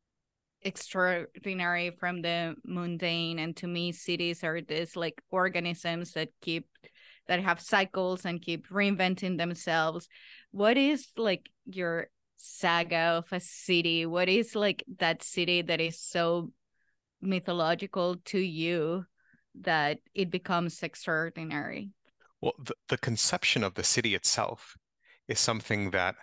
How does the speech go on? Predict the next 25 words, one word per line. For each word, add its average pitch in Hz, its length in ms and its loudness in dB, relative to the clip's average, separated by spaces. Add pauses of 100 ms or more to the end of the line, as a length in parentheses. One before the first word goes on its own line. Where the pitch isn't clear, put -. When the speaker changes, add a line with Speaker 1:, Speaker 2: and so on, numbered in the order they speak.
(300)
Speaker 2:
I 110 80 0
think 123 200 2
is 110 160 -4
often, 117 480 2
like, 110 120 -4 (100)
too 131 180 0
sugar-coated. 113 720 2 (520)
And, 110 180 2
you 104 80 4
know, 107 140 4
with 113 140 4
this 113 140 -2
whole 160 340 2
kind 117 120 -4
of 101 80 0
recent 104 300 0
wave 95 320 2
of, 90 160 0 (200)
you - 80 -10
know, - 60 -10
startup - 400 -2
cities 95 460 -2
and, 87 140 -4
you 87 140 -4
know, 87 140 -2